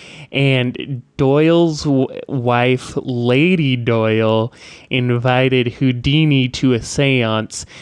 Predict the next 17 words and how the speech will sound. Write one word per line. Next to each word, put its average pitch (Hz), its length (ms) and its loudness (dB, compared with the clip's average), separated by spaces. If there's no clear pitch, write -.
because 139 380 -2
they 151 120 2
wanted 143 400 0
to 139 120 -2
speak - 460 -4
to 151 140 0
their 131 200 0
dead 139 520 -2
son 117 720 -2
who 147 220 0
died 120 720 0
in 127 260 -2
the 123 100 0
nineteen 127 640 -2
eighteen 120 600 -4
Spanish 113 600 -4
flu. 113 520 -4